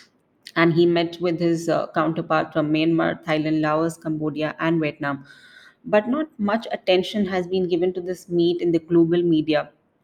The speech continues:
Uh, but if you look at China's objectives,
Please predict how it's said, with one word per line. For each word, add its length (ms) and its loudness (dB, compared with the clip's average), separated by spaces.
Uh, 280 4
but 140 0
if 100 0
you 100 2
look 180 0
at 200 -2
China's 600 0
objectives, 680 -2